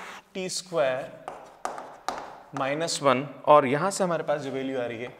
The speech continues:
है ना, वो आ रही one plus four iota t into D T। अब वापस हम इसको multiply करेंगे और simplify करेंगे।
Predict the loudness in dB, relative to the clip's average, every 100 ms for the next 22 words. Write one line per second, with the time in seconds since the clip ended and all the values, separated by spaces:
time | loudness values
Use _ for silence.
0 | -16 -14 -14 -14 -16 -16 -12 -6 0 0
1 | 0 0 -2 -2 -2 0 2 0 -8 -10
2 | -10 -10 -10 -2 0 0 0 4 6 6
3 | 8 8 8 2 -12 -20 -20 _ -16 -8
4 | -6 -4 -6 -8 -12 -10 -8 -4 0 0
5 | -2 -10 -14 -6 -4 -4 -10 -14 -18 -20
6 | -20 -20 -2 -2 0 2 4 2 -2 -4
7 | -4 -8 -10 -12 -8 -6 -6 -4 -4 -4
8 | -4 -6 -8 -8 -4 -4 -2 -4 -4 -8